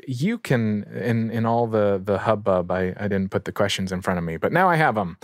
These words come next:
You can ask questions <laughs> like, like Jeremy M. Jeremy M asks, "If your life could be a genre,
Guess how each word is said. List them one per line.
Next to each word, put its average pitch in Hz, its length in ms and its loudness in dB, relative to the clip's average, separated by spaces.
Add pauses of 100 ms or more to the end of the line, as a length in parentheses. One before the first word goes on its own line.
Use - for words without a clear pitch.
(420)
You 196 100 2
can 196 120 2
ask 139 200 0
questions 113 760 0 (200)
<laughs> - 200 -20
like, - 760 0 (600)
like 120 600 0 (340)
Jeremy 143 300 4
M. 85 200 -4 (400)
Jeremy 147 320 2
M 104 260 0
asks, - 480 0 (920)
"If 117 160 -2
your 269 160 0
life 131 400 2
could 107 160 -2
be 107 120 0
a 95 60 2
genre, 92 760 0